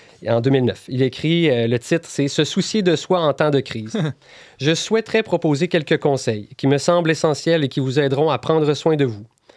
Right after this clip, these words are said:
Speaker 1: Conservez votre estime de soi, riez et souriez, prenez soin des petites choses de la vie et soyez présent à vous-même et aux autres.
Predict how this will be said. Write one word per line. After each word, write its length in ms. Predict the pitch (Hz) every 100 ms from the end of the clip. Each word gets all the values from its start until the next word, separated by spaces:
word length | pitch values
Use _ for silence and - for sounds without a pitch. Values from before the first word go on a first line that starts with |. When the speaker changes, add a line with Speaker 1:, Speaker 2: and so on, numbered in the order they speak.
| _ -
Speaker 1:
Conservez 460 | 190 185 180 151
votre 200 | 156 147
estime 320 | 139 - 135 127
de 100 | 117
soi, 320 | - 110 - _ _ -
riez 520 | 131 180 180 190 156
et 40 |
souriez, 500 | 151 165 147 135 117 - _ _ -
prenez 300 | 170 170 160
soin 240 | - 170
des 100 | 151
petites 280 | - - 123
choses 200 | 143 127
de 60 |
la 140 | 123 120
vie 200 | 151 185 -
et 100 | 143
soyez 320 | - 156 160
présent 340 | - 160 165
à 100 | 170
vous-même 400 | 127 131 160 190
et 100 | 165 151
aux 200 | 127 117
autres. 340 | 120 -